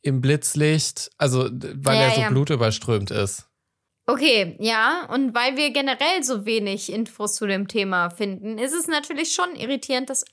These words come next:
Speaker 2: Auri das weiß. Mal abgesehen davon, dass wir ja wissen, dass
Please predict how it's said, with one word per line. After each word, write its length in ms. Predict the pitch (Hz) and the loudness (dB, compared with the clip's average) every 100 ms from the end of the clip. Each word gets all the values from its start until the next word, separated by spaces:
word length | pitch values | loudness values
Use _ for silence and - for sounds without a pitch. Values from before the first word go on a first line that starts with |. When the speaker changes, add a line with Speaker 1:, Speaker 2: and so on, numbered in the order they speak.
| - | 0
Speaker 2:
Auri 460 | 294 302 240 220 | 4 4 0 -4
das 260 | 170 160 170 | -2 -4 -2
weiß. 280 | 147 190 - - - - - | -4 -6 -12 -18 -20 -18 -2
Mal 180 | 240 277 | 2 2
abgesehen 560 | 311 - 285 226 240 254 | 0 -2 -2 0 0 0
davon, 560 | 233 247 311 240 226 220 | 2 0 0 -2 -2 0
dass 380 | 233 320 - | 0 0 0
wir 160 | 214 208 | 0 0
ja 260 | 190 180 185 | 2 0 0
wissen, 600 | 320 - 175 165 196 381 _ _ _ _ _ _ | 2 2 0 -2 -4 -6 _ _ _ _ _ _
dass 440 | 247 254 - - | 2 2 2 -2